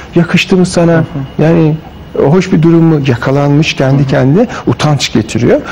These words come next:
Speaker 1: Öbürü cezalandırıcıdır. Yapamazsın.
Speaker 2: Hı.
Speaker 1: Sadistiktir. Yani o, e, süperego dediğimiz vicdan,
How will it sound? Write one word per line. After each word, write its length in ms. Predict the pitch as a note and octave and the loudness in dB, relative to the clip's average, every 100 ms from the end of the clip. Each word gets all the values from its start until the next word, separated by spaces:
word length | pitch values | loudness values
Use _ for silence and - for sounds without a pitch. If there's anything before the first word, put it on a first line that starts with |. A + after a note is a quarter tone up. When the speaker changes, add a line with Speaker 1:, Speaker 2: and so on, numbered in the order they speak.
| - | -2
Speaker 1:
Öbürü 300 | A3+ A3 D#4+ | 2 4 4
cezalandırıcıdır. 1040 | A#3 B3 A#3+ A#3+ B3 A#3+ A#3 G3+ D3 - - - - | 4 4 4 2 4 4 4 2 0 -4 -10 -16 -4
Yapamazsın. 560 | C#3 - C4 D#3 - C3+ | -2 2 2 0 -4 -10
Speaker 2:
Hı. 60 | A#2+ - - - - - - - - - | -12 -16 -20 -20 -20 -20 -20 -20 -20 -16
Speaker 1:
Sadistiktir. 680 | - B2+ D3 - A#3 - A2 | -4 -2 -2 0 -2 0 0
Yani 220 | C3+ C#3 | 2 2
o, 260 | D#3+ E3+ E3 - - - - C#3 | 2 2 0 -4 -10 -8 -2 -2
e, 40 | |
süperego 600 | - - F#3+ F#3 D3 C3+ | -2 0 2 4 4 2
dediğimiz 480 | C3 B2+ B2 A#2+ C#3 | 2 2 2 2 2
vicdan, 380 | G3 E3 B3+ | 4 2 0